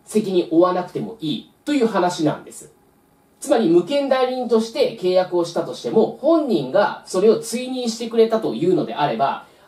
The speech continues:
相手方は何ら不利益生じてませんよね。例えば、本人が土地持っていました。Aさん、代理権がないにもかかわらず、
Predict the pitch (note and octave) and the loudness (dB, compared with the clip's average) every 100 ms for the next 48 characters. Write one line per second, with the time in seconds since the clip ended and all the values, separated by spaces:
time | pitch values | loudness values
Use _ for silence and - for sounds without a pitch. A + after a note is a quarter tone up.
0 | - A3 B3+ - B3 A#3 A3+ A#3 - - | -6 -2 -2 -2 -4 0 2 2 0 0
1 | F#3+ A3+ A3+ G#3 - - _ _ F#3 A#3 | 2 4 4 4 -2 -14 _ _ -4 0
2 | E3+ D3+ G#3+ - - A3 A3 G#3 - E3 | 0 -4 -12 -14 -6 2 2 2 0 2
3 | D3+ D3+ F#3 A2+ - G3 - _ _ _ | 2 0 -2 -2 -4 -8 -8 _ _ _
4 | _ A3+ C#4 D#4 C4+ C4+ - - - C#4+ | _ -2 0 0 0 0 -2 -6 -6 -4
5 | C#4 G#3 C#3+ A#2 C3+ D#3+ D3+ D3+ - A2 | 0 0 0 -4 -8 -4 -4 -4 -6 -6
6 | G#2+ A2 - B2+ C3 - - _ _ - | -4 -6 -4 -2 -2 -6 -16 _ _ -8
7 | D4 C4+ F#3 - - - A3+ A#3+ C#4 B3+ | -4 -2 0 -2 -6 -2 0 0 0 -2
8 | G3+ B2+ D3+ G#3 F3 F3+ - - - D3 | 0 0 0 0 0 -6 -8 -10 -2 0
9 | D#3+ A2+ A2 A#2+ G#2+ | 2 -2 -6 -10 -12